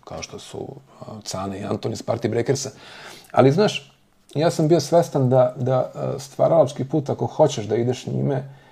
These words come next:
da, da ti ne možeš, prosto ti ne možeš ići, e, jednim i drugim putem. Ti možeš samo unutar stvaralačkog puta imati svest o asketskom putu u sebi i obrnuto.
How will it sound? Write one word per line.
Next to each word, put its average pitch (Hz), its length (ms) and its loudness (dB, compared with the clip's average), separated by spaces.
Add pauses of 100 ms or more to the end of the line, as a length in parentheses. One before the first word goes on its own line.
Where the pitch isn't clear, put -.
(240)
da, - 280 -6
da - 140 -2
ti - 160 0
ne 131 160 4
možeš, 131 600 0 (520)
prosto - 240 -6
ti 139 100 -2
ne 147 80 2
možeš 143 360 4
ići, 123 360 2 (220)
e, 117 320 -6 (200)
jednim 120 400 2
i 107 60 -4
drugim 104 420 -4
putem. 76 520 -10 (300)
Ti 107 120 -6
možeš 113 340 -2
samo 123 240 2
unutar 123 300 4
stvaralačkog 113 580 8
puta 123 280 2
imati 110 400 6
svest - 440 6
o 92 420 -6
asketskom 87 420 -4
putu 92 340 -8
u 92 80 -6
sebi 143 420 0
i 147 80 8
obrnuto. 117 600 6